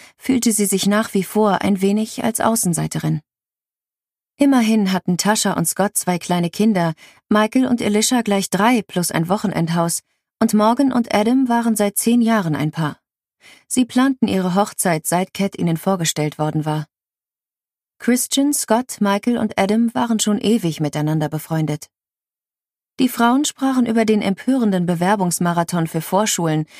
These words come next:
das absolute Muss für Kinder, noch vor dem fünften Lebensjahr mehrere Sprachen zu sprechen, über den beträchtlichen Stress, auf Net-A-Porter zu shoppen und die Tatsache, dass im Grunde genommen für nichts genug Zeit war.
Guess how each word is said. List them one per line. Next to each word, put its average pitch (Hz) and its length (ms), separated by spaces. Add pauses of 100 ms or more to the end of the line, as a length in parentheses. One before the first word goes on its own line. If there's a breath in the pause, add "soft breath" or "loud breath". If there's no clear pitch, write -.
(180 loud breath)
das 226 200
absolute 233 580
Muss 226 340
für 175 160
Kinder, 196 440
noch 151 200
vor 202 300
dem 165 160
fünften 196 400
Lebensjahr 165 580
mehrere 165 500
Sprachen 180 460
zu 165 100
sprechen, 160 460 (420 loud breath)
über 247 220
den 254 160
beträchtlichen 226 640
Stress, 247 560
auf - 180
Net-A-Porter 196 720
zu 170 140
shoppen 165 380 (420)
und 262 120
die 262 120
Tatsache, 254 640
dass 254 180
im 220 140
Grunde 233 320
genommen 180 340
für 196 180
nichts 226 360
genug 175 280
Zeit 185 320
war. 127 200